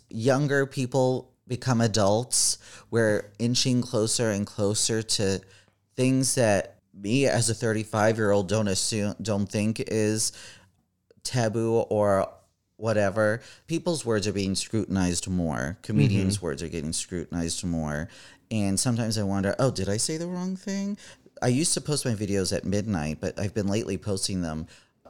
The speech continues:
Speaker 1: at, once I wake up so that I could track how it's doing.
Speaker 2: Oh, sh-,
Speaker 1: Like, with
Speaker 2: sure.
Speaker 1: comments, you know,
Speaker 2: Uh-huh.
Speaker 1: if I'm off base or whatever.
Speaker 2: Right.
Speaker 1: So I do care about what people think and say.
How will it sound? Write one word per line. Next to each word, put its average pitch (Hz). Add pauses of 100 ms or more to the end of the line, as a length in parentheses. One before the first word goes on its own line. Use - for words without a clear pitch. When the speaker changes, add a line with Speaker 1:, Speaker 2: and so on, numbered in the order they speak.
Speaker 1:
at, 101
once 104
I 117
wake 90
up 101
so -
that 110
I 98
could -
track 107
how 95
it's -
doing. 90
Speaker 2:
Oh, 131
sh-, -
Speaker 1:
Like, 113
with 101
Speaker 2:
sure. 110
Speaker 1:
comments, 117
you 123
know, 92
Speaker 2:
Uh-huh. -
Speaker 1:
if 110
I'm 104
off 92
base 139
or -
whatever. 107
Speaker 2:
Right. 117
Speaker 1:
So 127
I 117
do 151
care 104
about 82
what 82
people 80 (360)
think 113
and 90
say. 95